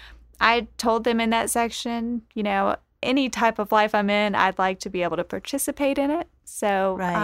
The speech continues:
Speaker 1: um, just trying to give them guidelines to make them feel secure about that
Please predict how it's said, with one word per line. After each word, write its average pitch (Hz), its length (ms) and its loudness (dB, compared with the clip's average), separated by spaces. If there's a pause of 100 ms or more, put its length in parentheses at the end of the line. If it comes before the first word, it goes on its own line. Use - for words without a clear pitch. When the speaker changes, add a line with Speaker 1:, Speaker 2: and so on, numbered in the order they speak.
Speaker 1:
um, 202 120 -4
just - 220 -4
trying 370 140 2
to 320 60 0
give 240 180 0
them 226 160 0
guidelines 208 720 2
to 196 220 0
make 196 260 -2
them 262 180 -2
feel 233 180 2
secure 208 400 0
about 185 360 2
that 175 260 2